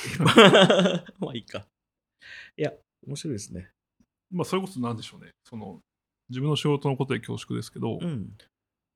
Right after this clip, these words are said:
Speaker 2: えっと、まあ、いわゆる一般の方々が、
Speaker 1: うん。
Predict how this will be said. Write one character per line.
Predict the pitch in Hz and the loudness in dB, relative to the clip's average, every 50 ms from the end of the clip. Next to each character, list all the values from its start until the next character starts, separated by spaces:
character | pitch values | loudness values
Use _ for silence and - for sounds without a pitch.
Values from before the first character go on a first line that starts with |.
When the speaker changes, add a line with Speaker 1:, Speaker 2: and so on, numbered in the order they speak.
| _ _ - | _ _ -12
Speaker 2:
え | 64 58 | -12 -12
っ | |
と、 | - _ - 58 53 52 53 53 52 52 50 52 53 53 - - - - _ _ _ _ _ _ _ _ _ _ _ - | -12 _ -14 -12 -12 -12 -10 -12 -12 -12 -12 -12 -12 -12 -14 -14 -16 -20 _ _ _ _ _ _ _ _ _ _ _ -4
ま | - 185 190 175 | 0 2 2 4
あ、 | |
い | - 196 | 4 6
わ | 240 247 | 8 8
ゆ | 240 214 | 8 8
る | 180 147 | 6 4
一 | 139 - - - | 2 0 -2 0
般 | - 156 160 160 | 2 2 4 4
の | 160 160 | 2 0
方 | 151 - - - 151 | -2 -4 -4 -4 -4
々 | 127 120 | -4 -4
が、 | - - 117 127 123 120 - - - | -6 -6 -6 -4 -4 -4 -6 -8 -8
Speaker 1:
う | 135 | -8
ん。 | 123 107 98 95 | -6 -6 -6 -8